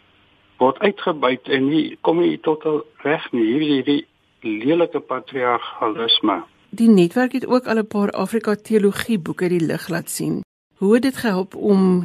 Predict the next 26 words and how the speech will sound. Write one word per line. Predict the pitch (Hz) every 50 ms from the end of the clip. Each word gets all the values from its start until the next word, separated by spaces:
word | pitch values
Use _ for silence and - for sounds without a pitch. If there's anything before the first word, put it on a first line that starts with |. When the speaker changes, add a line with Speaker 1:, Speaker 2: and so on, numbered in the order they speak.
| 165 -
Speaker 2:
hierdie | - 180 180 190 190 180 -
probleme | - 202 175 170 175 165 170 160
te | - 160
ondersteun? | 165 165 165 165 - - - - - - - 180 - _ _ - 269
Speaker 1:
Die | - - 117
boeke | 107 - - 135 135 - 180
help | 147 117 101 104 107 113 - -
geweldig | - - 120 - 113 110 117 107 117 113 110 98
baie, | 107 104 104 98 101 104 98
want | 92 101 104 104 101 101 - - - - - - - _ _ _ - - - _ _ 285 101 104 -
by | - - - - - -
die | 151 165 165 143 131 - - -
jaarvergaderings | - 107 107 104 107 123 139 - - 170 147 - - 139 127 120 117 104 117 107 113 104 98 92 - - - - _ _ _ _ _ _ _ _
bespreek | - 113 110 - - - 143 147 147 147 147 -
ons | - 135 131 127 127 -
nou | 131 123 120 117 113 113 - - _
die | - 117 110
boeke | - - 110 - - - 135 135 127 -
en | 117 113 113 -
dan | 101 104 117 120 127 131 123 - - - _ _ _ _ _ _
word | 107 104 117 120 117 -
konsepte | - 135 120 110 - - 143 135 135 - - 143 127
geskryf | - 139 - - - - 135 131 127 -
en | 127 113
die | 117 113 113
ouens | 113 120 117 123 127 - - -